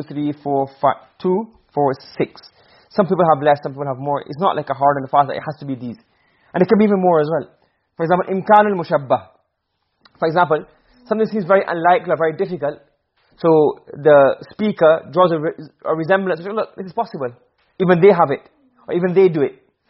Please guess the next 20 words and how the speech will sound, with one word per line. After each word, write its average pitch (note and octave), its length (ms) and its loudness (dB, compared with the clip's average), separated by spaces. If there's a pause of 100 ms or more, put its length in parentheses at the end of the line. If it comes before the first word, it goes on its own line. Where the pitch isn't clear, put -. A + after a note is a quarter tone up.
(800)
Bayan G#3 420 4
al-hal, F#3 460 0 (220)
to - 80 -8
explain F#3+ 260 -12
the F3 80 -4
hal, F3 340 4
the E3 60 -6
condition. E3 580 -6
It - 60 -18
makes F3+ 160 -10
it F#3 120 -14
clearer F#3 320 2
by D3+ 100 4
using D#3+ 180 -2
the, C#3 160 -10
the C3+ 200 -10
metaphor. B2+ 420 -6 (840)
Miqdar, F#3 500 4
how G3 220 4
much? G3+ 260 -4